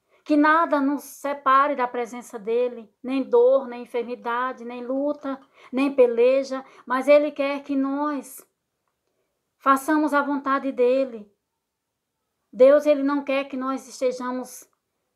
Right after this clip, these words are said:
compartilhando coisas do mundo. Ele não quer que nós es-, estejamos fazendo a vontade desse mundo,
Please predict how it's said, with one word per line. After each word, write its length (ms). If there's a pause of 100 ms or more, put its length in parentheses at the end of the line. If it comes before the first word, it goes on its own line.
(400)
compartilhando 800
coisas 400
do 100
mundo. 580 (1700)
Ele 200
não 220
quer 240
que 120
nós 240
es-, 280 (160)
estejamos 640
fazendo 300
a 60
vontade 420
desse 280
mundo, 560